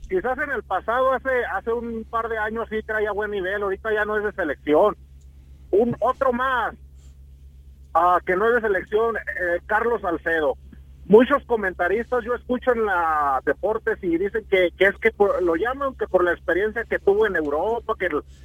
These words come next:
en Italia, en el, en la Fio-, Fiorentina de Italia, allá en el, en el Eintracht Frankfurt de Alemania.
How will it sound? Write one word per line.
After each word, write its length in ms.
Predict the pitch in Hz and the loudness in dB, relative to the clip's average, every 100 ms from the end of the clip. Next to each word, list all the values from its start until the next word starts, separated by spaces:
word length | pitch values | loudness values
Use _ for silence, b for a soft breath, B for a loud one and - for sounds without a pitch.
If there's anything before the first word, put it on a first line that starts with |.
| - | -4
en 140 | 147 147 | 0 0
Italia, 680 | 139 - 160 202 220 220 190 | 0 0 0 2 2 2 0
en 100 | 165 | -2
el, 120 | 147 147 165 | -4 -4 -6
en 80 | 147 | -6
la 80 | |
Fio-, 300 | 139 147 156 - | -2 0 0 2
Fiorentina 540 | 160 156 143 143 185 196 | 4 4 4 2 0 0
de 440 | 165 147 - 139 | -2 -4 -4 -6
Italia, 880 | 135 - 160 196 202 196 180 160 135 | 0 4 6 6 6 4 4 4 2
allá 180 | 147 170 | 2 2
en 80 | 190 | 2
el, 540 | 190 175 151 135 117 - - - - - - - - | 0 2 2 0 -2 -6 -18 -20 -20 -20 -20 -20 -8
en 160 | 156 151 | -4 -2
el 120 | 151 | 0
Eintracht 460 | 175 185 190 196 233 | 0 -2 -2 -2 0
Frankfurt 580 | 175 190 190 180 190 170 | 0 0 0 0 0 0
de 140 | 156 | -2
Alemania. 880 | 147 135 135 160 196 208 208 208 | -2 -4 -2 -2 -2 -4 -4 -4